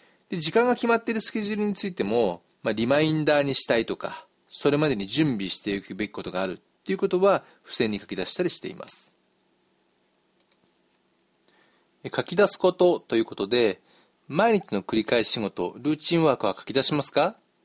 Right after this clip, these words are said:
というご質問があると思います。で、これは結論から言うと、人によって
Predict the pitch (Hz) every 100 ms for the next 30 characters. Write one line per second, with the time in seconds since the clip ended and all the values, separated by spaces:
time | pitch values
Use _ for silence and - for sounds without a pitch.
0 | _ 175 175 165 156 - 151 147 143 131
1 | 110 87 85 82 - - - - _ _
2 | _ _ _ _ _ - _ _ _ _
3 | _ - 220 214 247 247 - 185 220 233
4 | 220 220 214 - 139 - 208 214 208 -
5 | 202 185